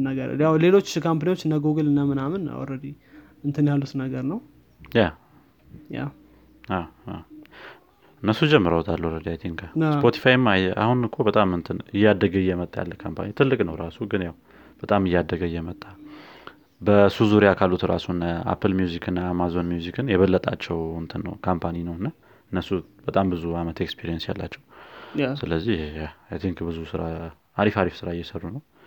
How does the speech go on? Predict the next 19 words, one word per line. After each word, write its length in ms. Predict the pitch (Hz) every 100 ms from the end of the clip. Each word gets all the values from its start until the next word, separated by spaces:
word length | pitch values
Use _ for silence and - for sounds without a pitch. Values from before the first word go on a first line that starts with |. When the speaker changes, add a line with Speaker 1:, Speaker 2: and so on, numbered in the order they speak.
| - - _
Speaker 2:
ይሄም 280 | 90 87 80 80
አሪፍ፣ 280 | 85 82 156
እ፣ 120 | - 90 92 95 95 98 _
እርምጃ 340 | - 92 85 90 85
ነው። 120 | 98 - _ - -
Speaker 1:
ያ። 140 | 117 147 - - _
Speaker 2:
ስለዚህ 440 | - 92 85 98
አይ 140 | 98 95
ቲንክ 240 | - 101 -
ጥሩ 160 | _ 101
ይሆናል። 260 | 113 82 76 _ _ _ _ - _
ያ። 120 | -
Speaker 1:
ጥሩ። 200 | 165 160 170 104 - _
እም፣ 340 | 156 135 135 139
Speaker 2:
ም። 140 | 135 135
Speaker 1:
አንተ 200 | 139 151
ጋርስ 200 | 165 147 -
ምን 120 | 127
አለ? 160 | 127